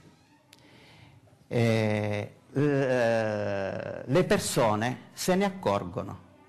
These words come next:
Per esempio, io me ne accorgo quando c'è una femmina che, se per esempio, si trucca, si mette cose per essere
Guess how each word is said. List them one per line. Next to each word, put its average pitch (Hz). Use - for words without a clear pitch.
Per 185
esempio, 185
io 220
me 226
ne 226
accorgo 185
quando 139
c'è -
una 135
femmina 127
che, 117
se 113
per 127
esempio, 113
si 123
trucca, 123
si 113
mette 147
cose 120
per 131
essere 120